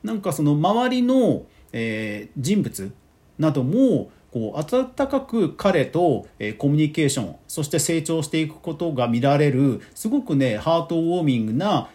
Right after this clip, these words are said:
えー、シーンもね、たくさんあるんですね。で、実際書籍の方でもそういう心温まるやり取りがなされていて、あの、本当にね、あの、読んでて心があったかくなります。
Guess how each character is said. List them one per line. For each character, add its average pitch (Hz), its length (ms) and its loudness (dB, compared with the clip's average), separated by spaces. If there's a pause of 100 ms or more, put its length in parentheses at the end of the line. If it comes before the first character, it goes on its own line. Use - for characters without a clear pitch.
え 110 140 -4
ー、 - 20 -6
シ 147 220 0
ー 120 40 2
ン 107 40 -2
も 95 100 -6
ね、 98 100 -8
た - 140 -6
く - 80 -8
さ 143 180 2
ん 135 180 2 (100)
あ 165 100 0
る 113 100 0
ん 95 80 -6
で 82 100 -14
す - 80 -16
ね。 117 220 -10 (200)
で、 190 80 -2
実 196 240 -2
際 208 60 0
書 220 120 -4
籍 202 200 0
の 135 120 2
方 143 200 0
で 151 100 -2
も 226 200 2
そ 147 200 -2
う 143 40 2
い 139 120 2
う 143 60 2
心 165 440 2
温 131 320 0
ま 104 100 -2
る 104 60 -6
や 110 100 -4
り 127 120 -4
取 104 200 -6
り 101 80 -12
が 180 320 2 (180)
な 123 120 -4
さ 151 100 -4
れ 131 100 0
て 113 140 -6
い 98 80 -6
て、 131 440 0 (260)
あ 170 60 -4
の、 190 80 0
本 247 260 0
当 254 80 -4
に 233 100 -2
ね、 220 400 0 (260)
あ 143 140 -2
の、 139 100 2
読 175 200 2
ん 156 80 2
で 117 100 0
て - 160 -6
心 135 340 -2
が 113 160 -6
あ 120 40 -8
っ - 120 -10
た 156 80 -2
か 147 140 0
く 104 240 -8
な 107 120 -8
り 110 100 -4
ま 107 100 -6
す。 98 200 -10